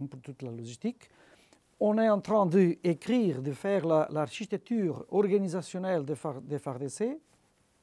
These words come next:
Alors, avec le personnel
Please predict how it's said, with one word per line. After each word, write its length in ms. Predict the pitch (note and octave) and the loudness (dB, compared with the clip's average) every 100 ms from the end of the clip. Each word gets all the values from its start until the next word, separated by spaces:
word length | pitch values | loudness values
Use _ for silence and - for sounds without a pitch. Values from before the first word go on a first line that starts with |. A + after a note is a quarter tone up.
| _ _ - | _ _ -6
Alors, 320 | F3+ G#3 F3 - _ _ _ _ _ _ _ _ _ | 2 4 4 0 _ _ _ _ _ _ _ _ _
avec 300 | E3 A3+ - - | -2 -2 -2 -4
le 80 | F3+ | -2
personnel 560 | G#3 F3+ F#3+ F3 C#3 | -2 -4 -4 -2 -2